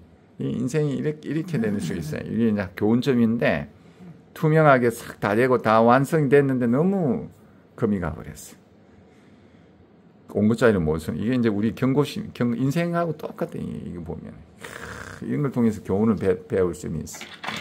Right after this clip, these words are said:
네. 요거는 좀 갖고 있으세요. 색깔은 너무 이쁜,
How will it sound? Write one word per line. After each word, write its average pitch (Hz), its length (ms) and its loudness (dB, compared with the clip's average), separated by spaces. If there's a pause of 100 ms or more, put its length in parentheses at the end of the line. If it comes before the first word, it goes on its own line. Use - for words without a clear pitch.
(140)
네. 127 160 -6 (760)
요거는 113 320 4 (200)
좀 101 180 4
갖고 - 320 4
있으세요. 80 340 2
색깔은 151 400 6
너무 90 200 6
이쁜, 82 600 2